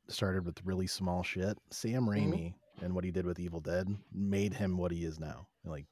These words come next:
Speaker 1: the
Speaker 2: Big.
Speaker 1: Spider-Man movies, it all started with Evil Dead. Just
Speaker 2: Okay.
Speaker 1: him with a shitty camera and a couple guys.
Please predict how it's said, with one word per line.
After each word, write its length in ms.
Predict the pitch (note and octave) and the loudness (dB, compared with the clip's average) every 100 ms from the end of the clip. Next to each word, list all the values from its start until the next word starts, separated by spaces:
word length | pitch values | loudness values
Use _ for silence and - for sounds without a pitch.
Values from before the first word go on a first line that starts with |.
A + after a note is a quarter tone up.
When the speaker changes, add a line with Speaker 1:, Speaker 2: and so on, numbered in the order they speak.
| _ _ | _ _
Speaker 1:
the 40 | - | -10
Speaker 2:
Big. 20 | |
Speaker 1:
Spider-Man 500 | B2 G2+ G2+ G2 G2 | 0 2 4 4 4
movies, 560 | G2 F#2 F#2+ F#2 F#2 - | 4 4 2 0 -2 -10
it 160 | B1+ F2 | -6 -2
all 180 | F#2 G2 | 0 0
started 320 | - F#2 F2 | 2 2 2
with 140 | F2 D2+ | -2 -4
Evil 240 | E2+ D#2+ | -6 -4
Dead. 240 | D2+ C#2 G2+ - | -4 -6 -8 -10
Just 200 | E2 - - - | -10 -10 -16 -8
Speaker 2:
Okay. 320 | - - D3+ F3+ | -8 -6 -6 0
Speaker 1:
him 240 | B2+ A#2+ | 6 8
with 120 | A#2 G#2+ | 8 6
a 20 | |
shitty 300 | G#2 A#2 A2 | 2 4 4
camera 500 | G#2 G2+ G2 F#2+ G2 - | 4 2 4 4 2 0
and 80 | F2 | -4
a 60 | |
couple 220 | - F#2+ F#2 | -2 -2 0
guys. 500 | F2+ F2+ F2 - | 2 2 0 -6